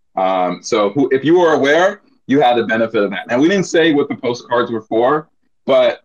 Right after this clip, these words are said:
we always knew in the back of our heads that the postcards, Dot Earth postcards, were gonna be a one-to-one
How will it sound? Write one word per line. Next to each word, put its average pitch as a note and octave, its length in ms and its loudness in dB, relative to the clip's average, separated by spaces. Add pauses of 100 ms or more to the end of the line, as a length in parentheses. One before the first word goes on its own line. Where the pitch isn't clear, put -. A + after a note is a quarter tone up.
we D3 300 2
always C#3 400 2
knew B2+ 440 2
in A2 40 -2
the A2 80 -4
back G#2+ 200 0
of G#2 60 -8
our G#2 140 0
heads C3+ 340 2
that A2+ 140 -2
the - 80 -14
postcards, A2+ 720 -2
Dot A2 180 0
Earth G2+ 180 -4
postcards, A2 560 -2
were A2+ 120 -2
gonna C3+ 180 0
be B2 140 0
a A2+ 80 0
one-to-one G#2+ 840 -2